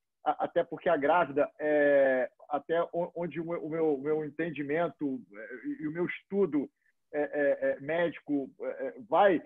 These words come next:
é, é, ela é uma paciente, teoricamente, com maior propensão à questão trombogênica também, não é isso? É, se, se você tem casos, se os casos que você observou de pacientes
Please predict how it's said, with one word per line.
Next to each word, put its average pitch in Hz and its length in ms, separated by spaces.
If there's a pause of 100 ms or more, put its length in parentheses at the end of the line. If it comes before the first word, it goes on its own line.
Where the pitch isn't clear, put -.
(300)
é, 185 260
é, - 120
ela 202 180
é 202 40
uma 208 160
paciente, 202 440
teoricamente, 208 560
com 214 320
maior 202 280
propensão 214 680
à 202 60
questão 214 420
trombogênica 208 800
também, 208 360
não 147 100
é 147 60
isso? 185 380 (580)
É, 165 280 (100)
se, 127 200
se 214 60
você 190 300
tem 202 240
casos, 185 560 (460)
se 208 60
os 180 180
casos 190 380
que 202 100
você 185 300
observou 180 500
de - 100
pacientes 175 500